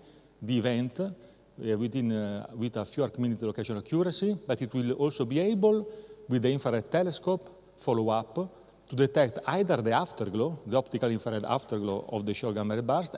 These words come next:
and the kilonova emission. This is the real emission of the kilonova observed, uh, in association to the gravitational wave event of last August,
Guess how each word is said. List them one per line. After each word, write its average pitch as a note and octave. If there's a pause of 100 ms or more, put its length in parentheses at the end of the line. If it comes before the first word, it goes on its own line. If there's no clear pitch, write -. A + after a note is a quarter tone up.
and G3
the F#3+
kilonova B2
emission. C3+
This C3
is A#2+
the G#2+
real D3 (200)
emission A#2+
of G2
the G#2
kilonova D3 (380)
observed, A2+
uh, G#2 (760)
in A#2
association A#2
to A2+
the G#2
gravitational G#2+
wave A2
event A2
of F#2+
last G#2
August, C3+